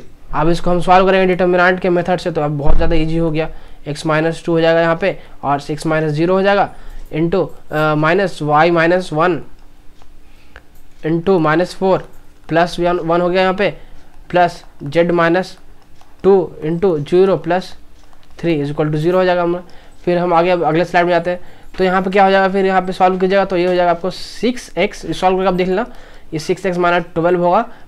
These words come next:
प्लस थ्री वाई हो जाएगा, माइनस थ्री प्लस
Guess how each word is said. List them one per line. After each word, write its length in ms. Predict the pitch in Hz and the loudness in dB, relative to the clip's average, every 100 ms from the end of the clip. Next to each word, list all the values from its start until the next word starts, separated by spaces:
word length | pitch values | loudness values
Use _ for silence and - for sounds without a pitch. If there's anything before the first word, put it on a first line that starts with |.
| - | -6
प्लस 360 | 147 196 190 - - | -2 -2 -4 -16 -12
थ्री 280 | 160 143 156 | -6 -2 0
वाई 180 | 156 156 | 2 2
हो 100 | 156 | 0
जाएगा, 280 | 147 156 - - - - 160 160 - | -2 -4 -8 -16 -20 -18 -16 -12 -4
माइनस 480 | 151 143 147 175 - | -2 -2 -2 -6 -8
थ्री 280 | - 156 226 - - - - | -6 -6 -6 -8 -12 -12 -6
प्लस 400 | 143 170 175 | -2 -2 -4